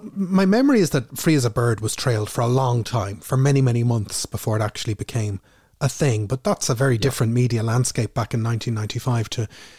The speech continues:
Speaker 1: to what we're used to now. And the thing I have wondered is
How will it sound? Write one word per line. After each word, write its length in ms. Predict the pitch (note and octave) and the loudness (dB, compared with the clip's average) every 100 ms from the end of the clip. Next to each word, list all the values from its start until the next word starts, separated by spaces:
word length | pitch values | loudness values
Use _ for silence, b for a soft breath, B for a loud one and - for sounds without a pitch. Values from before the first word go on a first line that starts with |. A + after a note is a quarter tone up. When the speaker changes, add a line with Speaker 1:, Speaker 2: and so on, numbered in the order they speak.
| B | B
Speaker 1:
to 100 | - | -6
what 200 | G#2+ B2+ | 0 0
we're 100 | B2 | 0
used 420 | A#2+ B2 - - - | 0 2 0 -6 -4
to 260 | - A2+ G#2+ b b b b | -2 -2 -2 b b b b
now. 540 | C3+ D3+ D#3+ A2+ G#2+ b b _ | 0 2 2 0 -4 b b _
And 580 | C#3+ D3 D3 D3 D3 B2+ - | 0 2 4 4 2 0 -2
the 140 | D3 | 0
thing 160 | D3+ E3 | 2 2
I 160 | D#3+ | 4
have 160 | D#3+ A#2 | 2 2
wondered 340 | C3 C3 A#2+ | 2 2 2
is 260 | A#2 A2 | 0 -2